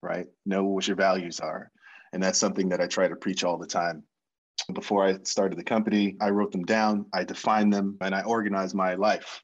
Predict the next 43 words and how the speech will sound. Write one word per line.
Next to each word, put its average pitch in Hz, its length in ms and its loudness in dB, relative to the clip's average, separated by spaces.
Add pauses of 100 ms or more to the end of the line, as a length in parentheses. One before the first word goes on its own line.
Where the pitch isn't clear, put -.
uh, 98 200 -2
around 90 320 -4
these 85 180 -8
six - 220 -6
values, 82 680 -2
not 98 160 0
only 95 220 -2
at 90 100 -4
the 101 80 -10
company, 123 440 0
but 98 200 -4
also 95 260 -2
in 87 60 -6
my 87 160 -4
personal 92 380 -4
life. 78 260 -8 (160)
Having 180 300 0
courage, 87 580 -2 (320)
inspiring, 95 880 0 (140)
practicing 98 420 -2
good 95 160 -2
judgment, 90 420 -4
respecting 90 600 -4
folks, - 420 -8
practicing 95 480 -2
good 95 140 2
wellness, 92 720 -2
earning 101 360 4
loyalty. 92 320 0
These 104 140 4
are 101 60 -2
things 98 340 0
that 92 160 0
really 98 220 2
guide 92 400 4
every 95 180 -4
single 90 280 -4
thing 87 160 -6
that 82 100 -8
I 82 80 -6
try 85 280 -4
to 80 80 -10
do. 85 320 -10